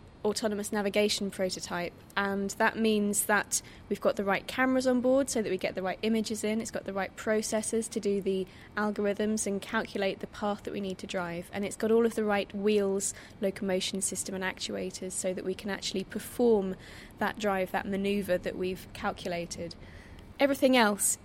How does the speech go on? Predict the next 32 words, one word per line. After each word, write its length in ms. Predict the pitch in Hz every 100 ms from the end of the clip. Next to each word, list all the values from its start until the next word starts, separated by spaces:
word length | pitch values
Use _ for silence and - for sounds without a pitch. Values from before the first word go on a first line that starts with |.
| -
isn't 260 | 220 220
representative 680 | 208 - 202 208 208 - 190
of 100 | 180
the 120 | 185
rover, 420 | 185 185 170 170 165
so 480 | - 220 208 214 - - -
one 180 | 233 254
of 80 | 240
the 80 |
big 180 | 220 240
things 560 | - 220 208 208 - - 214
that 120 | -
we 200 | 214 240
have 240 | 226 214 -
differently 400 | 233 220 - 185
here 380 | 233 220 185 -
in 160 | 196
our 160 | 190 185
Mars 280 | 214 214 185
yard 300 | 170 180 -
is 140 | 196
that 120 | -
we 120 | 208 214
have 340 | 208 202 -
much 280 | 208 214 -
more 100 | 208
gravity 560 | 196 226 220 - 170
than 180 | 170 180
there 160 | 180 175
is 280 | 175 - -
on 180 | 185 180
Mars. 360 | 175 175 170